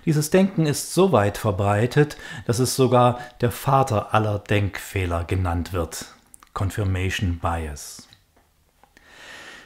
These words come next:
Im Zeitalter des Internets geschieht das häufig. Zum Teil nehmen uns die Suchmaschinen sogar diese Arbeit ab und präsentieren uns Webseiten ganz entsprechend unserer persönlichen Vorlieben.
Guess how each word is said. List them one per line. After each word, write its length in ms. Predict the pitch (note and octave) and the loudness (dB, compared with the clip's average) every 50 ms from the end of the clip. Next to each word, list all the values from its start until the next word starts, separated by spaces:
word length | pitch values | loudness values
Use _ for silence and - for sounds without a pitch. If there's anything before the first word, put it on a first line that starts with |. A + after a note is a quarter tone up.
| - - | -8 -4
Im 120 | C#3 B2 | -2 0
Zeitalter 460 | - F3 F3+ E3+ D3 D3+ D#3 D3 D3+ | 4 4 4 4 6 4 6 6 4
des 400 | C#3 C#3+ B2 - - - - - | 4 4 2 0 0 -4 -6 -6
Internets 880 | - - D3+ E3 D#3 D#3 B2+ A2 G#2+ G#2+ - - - - - - - _ | 0 2 2 4 4 4 4 4 4 2 -2 -6 -8 -8 -10 -14 -18 _
geschieht 320 | - G2 - - A2 G2+ - | -10 -8 -4 -4 -4 -2 -2
das 420 | G#2 F#2 - - - - - - - | -2 -4 -4 -8 -12 -12 -14 -8 -4
häufig. 560 | - D3+ C#3 A#2+ - E2 D2 C#2+ - - - - - - _ - | -2 0 0 -2 -4 -6 -10 -10 -12 -18 -20 -20 -20 -20 _ -4
Zum 180 | - A#2 A2+ | -2 0 0
Teil 320 | - - A#2+ C3 C#3 C#3 C#3 | 0 0 0 2 2 4 4
nehmen 400 | B2+ B2+ B2+ B2+ C3 B2+ A#2+ A#2+ | 4 6 6 6 6 6 6 4
uns 280 | A#2 A#2 A#2 G#2 - | 4 2 0 0 -2
die 120 | - A#2+ - | -2 -4 0
Suchmaschinen 720 | - D#3 D#3 - - B2+ A2+ G#2+ - - B2+ B2 A#2+ A#2+ | 2 0 0 2 4 2 2 2 2 0 2 4 4 4
sogar 340 | G#2 A#2 A2+ A#2+ B2 B2 A2 | 4 4 4 4 4 4 4
diese 280 | A#2+ A2 F2+ A2+ A#2 | 2 0 2 0 0
Arbeit 400 | - A#2 B2+ B2 B2 A#2+ B2+ - | 2 0 2 2 2 2 2 2
ab 200 | F3+ F3+ E3 - | 0 0 0 0
und 240 | A2+ G#2 F#2+ - - - - - - - - - - _ | -2 -4 -4 -4 -8 -12 -16 -16 -16 -16 -16 -18 -16 _
präsentieren 640 | - - C3 - C#3 B2 A#2+ - - E3+ D#3+ D3+ C3 | 0 0 2 4 4 2 2 4 6 6 6 6 4
uns 280 | - B2+ - - - | 2 -2 -2 -2 -2
Webseiten 840 | A2+ C#3+ E3+ - - - - - D3+ D#3 E3 E3 E3 F3 E3+ D3+ - - | -2 -2 -2 -2 -6 -4 0 2 4 6 4 4 4 4 2 2 4 4
ganz 380 | D3+ D3 E3+ F#3+ F#3+ F#3 - | 4 4 6 6 4 2 2
entsprechend 720 | - A#2+ A#2+ - - - A2 A#2+ C#3+ C#3+ - E3+ D#3+ D3+ - | 0 -2 0 0 -2 -2 0 0 0 2 4 2 2 2 2
unserer 300 | A#2 A2+ A2+ - A#2+ A#2 | 2 0 0 2 0 -2
persönlichen 800 | - - - A2 F#2+ A#2 A2+ A2+ A2 G#2+ A#2 A2+ - D3+ C#3+ - | -2 -2 -6 -4 -2 -2 -2 0 -2 -2 -4 -4 -4 -4 -6 -4
Vorlieben. 680 | - - C#3+ A2 F2+ D#2+ F2 E2+ D#2+ - - - - | -4 -2 -2 -2 -2 -2 -4 -8 -8 -10 -14 -20 -20